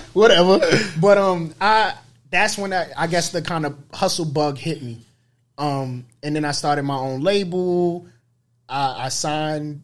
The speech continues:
signed, look at me. I had my, one of my, my best friend as my first artist, and I, I got another one of my best friends as a, a R and B singer, and, like, we was, we was moving.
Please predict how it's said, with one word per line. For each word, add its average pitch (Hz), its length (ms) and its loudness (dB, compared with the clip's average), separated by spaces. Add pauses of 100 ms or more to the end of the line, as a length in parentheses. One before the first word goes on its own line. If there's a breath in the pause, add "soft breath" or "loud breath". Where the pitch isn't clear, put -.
(220)
signed, 113 400 -8
look 127 120 -6
at 117 60 -8
me. 107 140 -10 (200 loud breath)
I 160 220 4
had 170 180 2
my, 147 160 0
one 139 320 -8
of 143 60 -6
my, 135 220 -2
my 135 160 -4
best 143 340 -2
friend 160 340 -2
as 143 360 -2
my 139 160 -4
first 156 400 -2
artist, 156 440 0
and 139 120 -6
I, 139 200 -6
I 127 120 -8
got 127 180 -6
another 151 340 -2
one 151 180 -2
of 147 60 -4
my 147 80 -2
best 147 280 -4
friends 143 240 -6
as 135 180 -6
a, 131 60 -8
a 123 280 -8
R 131 220 -4
and 131 80 -8
B 160 160 -2
singer, 151 340 -2
and, 139 280 -4
like, 139 160 -2
we 147 160 -2
was, 139 380 -4
we 117 140 -10
was 120 160 -10
moving. 127 480 -6